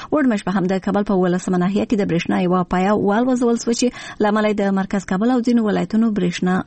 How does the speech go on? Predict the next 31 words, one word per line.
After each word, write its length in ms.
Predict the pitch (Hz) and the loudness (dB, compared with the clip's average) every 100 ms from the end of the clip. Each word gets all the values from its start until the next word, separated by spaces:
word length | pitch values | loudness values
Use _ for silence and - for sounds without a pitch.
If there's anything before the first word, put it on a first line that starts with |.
| - | -6
پرې 160 | 202 160 - | -4 -2 -2
سوه. 100 | - - - - - - - - - - | -8 -10 -18 -20 -20 -20 -20 -20 -8 0
زموږ 160 | 185 190 | 0 0
غږ 140 | 190 | 0
له 80 | 220 | 0
ازادۍ 320 | 214 220 196 180 | 0 0 0 0
راډیو 160 | 180 185 | 0 0
اورئ. 220 | 190 190 - - - - - - - - - - - 262 | 0 -2 -6 -20 -20 -20 -20 -20 -20 -20 -18 -16 -2 0
د 60 | 269 - | 2 2
امریکا 380 | 269 269 262 262 | 0 0 0 0
متحده 380 | 247 240 240 240 | 2 2 2 2
ایالاتو 500 | 226 214 220 233 262 | 2 2 0 0 0
ولسمشر، 680 | 240 220 233 226 240 233 - | 0 0 -2 0 0 -2 0
اه، 180 | 208 196 | 0 2
له 400 | 196 208 208 190 - | 2 2 2 0 -2
اسرائیل 440 | 208 - 233 277 | -2 -2 -2 0
څخه 180 | 262 - 190 | -2 -4 -2
غوښتي 240 | 220 226 208 | 0 0 0
چې 80 | 226 | 0
د 20 | 220 247 | 2 0
جګړو 240 | 240 285 | 0 0
پر 120 | 277 | 2
مهال 300 | 226 220 240 | 0 0 0
د 80 | 247 | 0
خبریالانو 600 | 254 220 208 196 220 226 | 0 0 0 2 2 2
او 60 | 214 | 0
خپلواکو 500 | - 190 190 196 180 | 0 0 2 0 -2
رسنیو 360 | 175 180 190 | 0 0 0
خوندیتوب 520 | - 170 165 220 202 208 | 0 0 2 0 0 0
ډاډمن 320 | 196 - 156 | 0 0 -2
کړي. 120 | - | -2